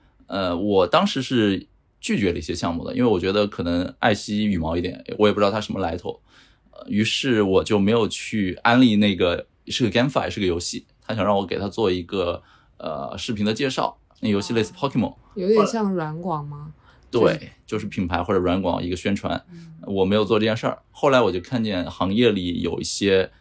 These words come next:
Speaker 1: 呃，Web三行业的K O L，自己是有油管频道的，
Speaker 2: 嗯。
Speaker 1: 他就去做了一个视频讲那个游戏，然后吹了一通那个游戏，但很快那个，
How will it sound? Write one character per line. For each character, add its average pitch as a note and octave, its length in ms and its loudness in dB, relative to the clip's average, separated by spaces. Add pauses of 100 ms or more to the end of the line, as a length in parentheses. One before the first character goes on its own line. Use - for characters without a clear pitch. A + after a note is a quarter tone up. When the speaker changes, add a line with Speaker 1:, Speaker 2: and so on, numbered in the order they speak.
(300)
Speaker 1:
呃 F#2+ 320 -2
，Web G#2 160 2
三 G#2 280 0
行 F2+ 180 -2
业 F#2 140 0
的 E2+ 80 -2
K G#2+ 140 0
O G2+ 120 4
L， E2+ 220 -2 (300)
自 A2 160 -6
己 F#2 120 -2
是 E2+ 140 -6
有 F#2+ 60 2
油 F#2 120 4
管 E2+ 140 2
频 F2 140 -4
道 G2+ 180 4
的， - 140 -10 (280)
Speaker 2:
嗯。 - 160 -20
Speaker 1:
他 D3 200 -2
就 D3+ 160 -2
去 G2+ 440 -2
做 A#2 220 2
了 F#2+ 60 0
一 F2+ 80 0
个 F#2+ 80 2
视 - 160 -6
频 F#2 240 -2
讲 F2+ 180 0
那 F2 80 -4
个 F#2 60 0
游 F2 120 4
戏， F2 240 -4
然 E2 200 -4
后 F2 320 -4
吹 - 240 0
了 G#2 80 2
一 F#2+ 40 0
通 F#2 160 -4
那 F2+ 80 -4
个 F2+ 60 -4
游 E2+ 160 -6
戏， - 300 -12 (240)
但 A#2 120 0
很 G#2 180 -4
快 G#2 240 0
那 G#2 100 2
个， E2+ 380 0